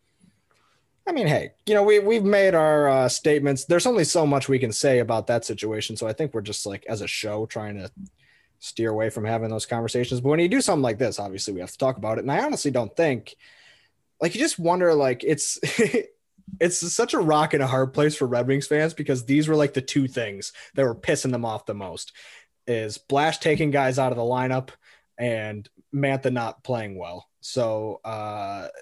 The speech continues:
it's like, what do you, how do you feel about this? And I think, hey, it's a lost season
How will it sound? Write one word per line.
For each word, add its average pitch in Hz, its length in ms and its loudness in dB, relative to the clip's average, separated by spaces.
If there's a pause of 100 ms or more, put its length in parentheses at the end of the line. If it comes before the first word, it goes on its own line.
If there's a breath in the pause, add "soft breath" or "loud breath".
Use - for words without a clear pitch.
(580)
it's 135 220 -10
like, 131 180 -4
what 196 160 -4
do 208 60 0
you, 135 240 -4 (240)
how - 180 -18
do 220 80 -4
you 208 60 -6
feel 202 200 -4
about 101 260 -10
this? 87 200 -12 (400 loud breath)
And 185 300 0 (1160)
I 240 100 -2
think, - 520 -10 (460)
hey, 127 280 -2 (720 soft breath)
it's 135 140 -4
a 139 40 2
lost 127 380 -2
season 117 360 -4